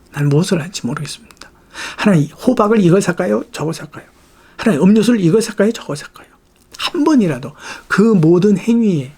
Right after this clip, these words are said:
내 모든 행위에 하나님과 연결을 시키십니까? 머리 한번 이발을 할 때에도, 내게 필요한 새, 저기 뭐야, 비누 하나를 살 때에도,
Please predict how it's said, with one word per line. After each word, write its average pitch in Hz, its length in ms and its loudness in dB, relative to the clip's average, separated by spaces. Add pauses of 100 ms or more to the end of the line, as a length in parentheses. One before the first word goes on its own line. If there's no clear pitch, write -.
(360)
내 170 180 0
모든 160 320 -2
행위에 147 360 -4 (180)
하나님과 180 680 -2
연결을 190 680 2
시키십니까? 160 640 -6 (2250)
머리 143 220 4
한번 151 340 2 (800)
이발을 160 360 4
할 117 100 -6
때에도, - 320 -12 (1160)
내게 156 320 2
필요한 175 420 2
새, - 400 -2 (220)
저기 156 260 0
뭐야, 147 300 -2 (100)
비누 196 240 4
하나를 156 340 0
살 - 180 -10
때에도, 120 360 -18